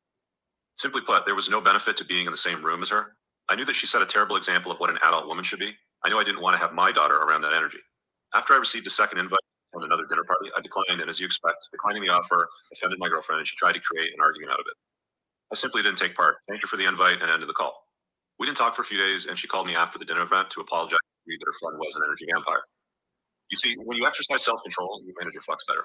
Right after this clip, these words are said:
When you become aware of who is an energy vampire in your life, you will be forced to make choices that may offend some people. Guess what? That's okay. A man that is on his purpose in life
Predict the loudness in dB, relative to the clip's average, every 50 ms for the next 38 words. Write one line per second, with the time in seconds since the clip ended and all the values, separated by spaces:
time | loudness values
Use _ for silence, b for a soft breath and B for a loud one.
0 | -8 -10 -10 -8 -8 -8 -6 -4 -4 -4 -2 -2 -2 0 2 2 0 0 -2 -8
1 | -6 -6 -4 -2 -2 -2 -2 -2 -2 -2 -2 -2 0 2 2 2 2 2 -2 -4
2 | -2 0 0 -2 -2 -4 -12 _ _ _ _ -12 -10 -10 -10 -10 -10 -6 -2 -2
3 | -2 -2 -2 -6 -6 -6 -2 -2 0 0 0 -2 -4 -4 -2 -4 -4 -2 -2 -2
4 | 0 0 0 0 0 0 2 2 0 0 0 -2 -4 -6 -6 -6 -8 -10 _ _
5 | _ _ _ 0 2 2 4 4 4 2 2 -2 -4 _ 0 2 2 2 2 2
6 | 2 0 0 -6 _ _ _ _ _ _ _ _ _ _ _ _ _ _ _ -4
7 | 0 0 2 2 2 2 2 4 4 4 4 2 2 0 -2 -2 -2 -4 -2 0
8 | 0 0 -2